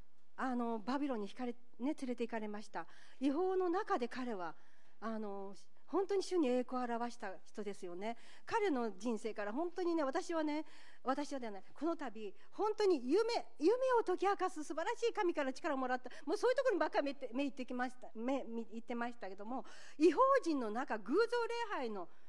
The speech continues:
すごく悪霊の強い中に、彼は本当に神の人として正しく歩んだんですね。そして、あの王が、「あなたの神は素晴らしい」と褒めたたえるほどに神の栄光を表しました。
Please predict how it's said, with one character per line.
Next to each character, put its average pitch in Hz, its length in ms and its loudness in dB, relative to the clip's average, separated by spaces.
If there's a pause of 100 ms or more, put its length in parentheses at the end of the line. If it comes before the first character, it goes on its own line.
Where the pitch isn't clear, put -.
(120)
す - 160 -6
ご 415 140 4
く - 100 2
悪 294 200 2
霊 302 100 4
の 285 100 2
強 285 240 0
い 349 60 4
中 262 320 0
に、 214 260 -4 (220)
彼 294 300 0
は 220 320 -2 (680)
本 311 160 -2
当 370 100 -4
に 359 200 0 (200)
神 311 220 2
の 220 100 0
人 226 200 -4
と 226 120 -2
し 226 60 -6
て 233 140 -4
正 277 280 -4
し - 60 -8
く 320 140 -4
歩 220 200 -4
ん 214 80 -6
だ 170 120 -6
ん 165 80 -6
で 170 120 -6
す - 100 -8
ね。 254 180 -4 (260)
そ 339 160 2
し - 100 -4
て、 311 280 0 (280)
あ 262 140 2
の 269 180 2
王 294 220 2
が、 233 340 -2 (380)
「あ 269 100 2
な 311 140 4
た 339 80 4
の 349 140 2
神 403 260 2
は 403 100 2
素 - 180 -6
晴 269 140 -2
ら 381 80 4
し 392 120 4
い」 359 80 4
と 247 100 2
褒 262 100 2
め 285 140 4
た 233 140 -2
た 294 120 4
え 330 80 8
る 339 60 4
ほ 262 100 6
ど 226 120 4
に 196 160 -2 (240)
神 277 180 0
の 233 140 4
栄 285 160 4
光 285 140 0
を 262 80 0
表 240 240 0
し 269 120 -6
ま 262 160 -2
し - 60 -8
た。 170 180 -6